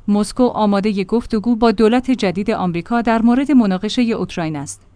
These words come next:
رئیس جمهور روسیه تاکید کرد که هدف این مذاکرات نباید آتشبس کوتاه مدت باشد، بلکه باید صلح بلند مدت مبتنی بر احترام به منافع مشروع همه مردم ساکن در این منطقه باشد.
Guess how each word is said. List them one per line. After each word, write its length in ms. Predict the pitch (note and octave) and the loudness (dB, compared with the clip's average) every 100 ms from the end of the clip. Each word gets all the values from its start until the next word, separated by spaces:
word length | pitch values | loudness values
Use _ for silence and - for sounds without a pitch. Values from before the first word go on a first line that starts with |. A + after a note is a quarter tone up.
| _ _ - | _ _ -2
رئیس 300 | G#3+ C4 - | 0 2 4
جمهور 360 | C4 C4 D4+ | 4 4 0
روسیه 380 | B3+ G3+ - A3+ | -2 -4 -2 -2
تاکید 380 | - G#3 B3 B3+ | -2 -2 0 0
کرد 300 | B3+ A3+ G#3+ | 0 -2 -2
که 140 | A#3 | -4
هدف 360 | G3+ A3+ B3 B3 | 0 0 0 -2
این 240 | G#3+ A3 | 0 0
مذاکرات 680 | F3+ D#3 D#3+ E3 F3 G#3+ - | -2 -4 -8 -6 -4 -4 -2
نباید 500 | G#3+ A3 B3 A3 F#3+ | 0 2 2 0 -2
آتشبس 560 | - F#3+ G#3 - B3 A#3+ | -4 -4 -4 -2 -2 -2
کوتاه 420 | A3+ G#3+ G3+ F#3 | -2 -4 -2 0
مدت 380 | F#3 E3+ E3+ - | -2 -2 -6 -6
باشد، 360 | D#3+ - F#3 F#3 - - | -10 -6 -6 -6 -12 -2
بلکه 360 | G3 A3 - B3+ | 2 2 2 2
باید 300 | G3+ F#3 F#3+ | 2 0 -2
صلح 340 | - G#3 A3+ | -2 -2 -2
بلند 380 | F#3 E3+ E3 E3+ | -4 -4 -2 -2
مدت 380 | F3+ F#3+ F#3+ G3+ | -2 -2 -2 -2
مبتنی 500 | G#3 F3 G3 F#3 A#3 | -4 -2 -2 2 2
بر 200 | A#3+ G#3 | 2 -2
احترام 500 | F#3 F#3+ G#3 G#3 A#3 | -2 -2 -2 0 0
به 100 | G#3+ | 0
منافع 540 | F#3+ F3 F3 A#3 G#3 | 0 0 -2 -4 -2
مشروع 400 | A3 G#3 - A#3+ | 0 0 0 0
همه 440 | A#3 G#3+ B3 C4 A#3+ | 0 2 4 4 4
مردم 440 | G3+ F#3+ G#3+ A3+ | 2 2 2 0
ساکن 400 | A3 G3+ F#3 F#3 | 0 -2 -2 -2
در 140 | F3+ F3+ | -2 4
این 140 | B3 | 4
منطقه 400 | G#3+ F#3+ F#3 F3+ | 4 2 -4 -6
باشد. 360 | D3 D3 - | -8 -10 -10